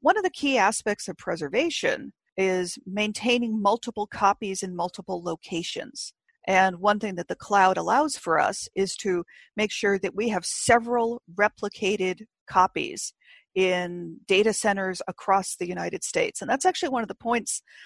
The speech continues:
that I want to make about the cloud. A lot of people will say, "Well, it's the cloud. It's obviously great." It's like, well, the cloud is just someone else's computer somewhere else. So someone recently asked me about risks,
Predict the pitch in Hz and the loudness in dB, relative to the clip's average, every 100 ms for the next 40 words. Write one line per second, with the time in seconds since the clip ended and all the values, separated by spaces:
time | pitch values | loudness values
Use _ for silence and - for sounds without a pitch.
0 | _ - 190 180 185 180 170 220 - 180 | _ 4 6 6 2 0 2 0 0 -4
1 | 165 - - 262 277 180 175 175 190 208 | -4 -4 0 6 8 8 6 2 2 0
2 | 214 - 175 185 - 175 185 190 190 - | -8 -6 -8 -6 0 2 2 -2 -2 -8
3 | 277 - 208 226 - 233 269 302 220 180 | -12 -6 0 0 2 6 10 10 8 4
4 | 170 - 202 220 226 208 - 208 180 - | 0 4 4 4 2 2 0 -4 -4 2
5 | 240 233 - - - 190 190 214 208 - | 4 4 0 -10 -4 -4 -2 -2 -2 2
6 | 247 330 262 226 - _ _ - 262 320 | 6 8 8 4 -4 _ _ 0 2 2
7 | 208 - 214 233 - - - 214 240 247 | 0 0 2 2 -2 -2 2 4 4 4
8 | 247 240 - 175 202 - 196 190 - - | 2 0 0 0 0 -2 -6 -6 -8 -8
9 | 196 - - 175 98 - - _ - - | -10 -6 -2 -2 -2 -8 -12 _ -8 -4
10 | - 208 208 202 196 185 175 165 214 _ | 4 6 6 2 0 2 4 2 -2 _
11 | - 127 - - - - _ - 233 226 | -2 -2 -2 -8 -10 -12 _ -2 0 6
12 | 247 240 214 208 220 214 - 185 202 - | 4 4 0 0 -2 -4 0 4 2 2
13 | 196 175 165 _ - - 202 - 170 160 | -2 -2 -4 _ -20 0 2 6 4 4
14 | 202 392 - - - - - | 4 6 6 2 -4 -8 -10